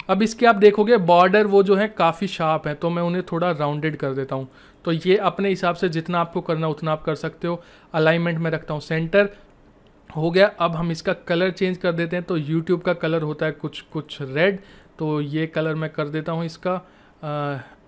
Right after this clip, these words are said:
रेड, और टेक्स्ट कलर हम कर देते हैं इसका वाइट, ठीक है। और होवर पे भी हमें यही कलर करने हैं, तो होवर पे भी एक बार हम कर देते हैं।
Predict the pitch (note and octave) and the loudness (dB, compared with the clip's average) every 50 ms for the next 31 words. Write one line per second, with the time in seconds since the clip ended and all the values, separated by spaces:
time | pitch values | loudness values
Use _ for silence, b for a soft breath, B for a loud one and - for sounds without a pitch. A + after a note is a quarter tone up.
0 | _ _ E3 C#3+ C#3 C3+ C#3+ D#3 F3 F3+ F3 - - D#3 D3 C#3+ C#3+ D3 D3 C#3+ | _ _ -12 -10 -8 -4 -2 -2 -2 -2 -4 -6 -6 -6 -4 -2 -2 -2 -2 -4
1 | C#3 - _ _ _ - D#3+ D#3+ - - - - E3 D#3 D#3+ D#3 C#3+ D3 D3+ D3+ | -6 -10 _ _ _ -6 -6 -6 -6 -12 -10 -6 -4 -4 -4 -4 -4 -8 -10 -8
2 | - D3+ C#3+ C#3 D3 C#3+ C#3+ D3+ D3 D3 C#3+ - - - E3+ F#3+ G3+ - - _ | -8 -8 -6 -6 -6 -6 -6 -6 -8 -8 -10 -12 -10 -6 -6 -6 -6 -8 -12 _
3 | _ _ _ _ _ _ _ _ _ _ _ _ _ _ _ _ b b b b | _ _ _ _ _ _ _ _ _ _ _ _ _ _ _ _ b b b b
4 | b b b b _ _ _ _ D#3+ C#3 C#3 C#3+ C#3 C#3 C3+ C#3 - E3+ E3 G3 | b b b b _ _ _ _ -14 -6 -4 -2 -2 -2 -4 -6 -8 -6 -4 -4
5 | F#3+ E3+ b b b b b b - D3 C#3+ C#3+ C#3+ D3 D3+ - - E3 E3+ F3 | -4 -6 b b b b b b -10 -6 -4 -2 -2 -2 -4 -4 -4 -2 0 0
6 | F#3+ F#3+ F#3+ - F#3+ F#3 F3+ G3 E3+ E3 E3 E3 F3 E3+ D#3 D3+ D3 D3 E3 E3 | 0 0 2 2 0 0 0 0 -2 -2 -2 -2 -2 -4 -4 -4 -4 -4 -4 -4
7 | - D#3+ D3+ D#3 D3+ D3 D3+ D3 D3+ D#3 D#3+ D#3+ D#3+ E3+ D3 - - D3 C#3+ C#3+ | -4 -4 -4 -4 -4 -4 -6 -6 -4 -6 -6 -6 -6 -8 -8 -8 -8 -8 -6 -6
8 | D#3+ D3 D3 - D3+ D3 D3+ D#3 D3 C#3+ C#3+ - D3+ D3 C#3 C#3 C#3 C#3+ C3+ - | -8 -8 -6 -8 -8 -6 -6 -6 -6 -6 -8 -8 -10 -8 -8 -8 -10 -12 -12 -10
9 | - C3 B2+ C3 C3 B2+ B2+ C3 C3 C3+ D3+ D3+ | -10 -10 -8 -6 -8 -8 -8 -10 -10 -10 -12 -14